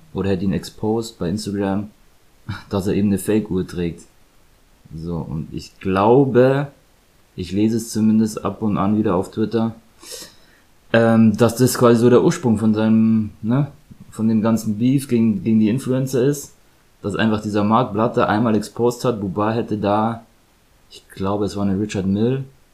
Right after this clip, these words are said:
äh, eine Fake Richard Mill getragen und das hätte Buba anscheinend so gekränkt, dass er halt dann in den Krieg gezogen ist.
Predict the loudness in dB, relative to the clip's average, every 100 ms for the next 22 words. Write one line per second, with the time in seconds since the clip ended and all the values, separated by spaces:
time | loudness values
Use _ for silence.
0 | _ _ _ _ _ _ _ -6 -2 0
1 | 0 -2 -4 -2 -2 0 -2 -2 0 0
2 | 0 -4 -2 0 0 -2 -6 -6 -4 -2
3 | -4 -6 -20 _ -12 -8 -6 -4 -4 -4
4 | -4 0 0 0 -2 -2 -2 -2 -4 -4
5 | -4 -4 -4 -6 -4 -4 -4 -4 -4 -6
6 | -10 _ _ _ _ _ -2 0 2 0
7 | -4 -6 -4 -4 -6 -10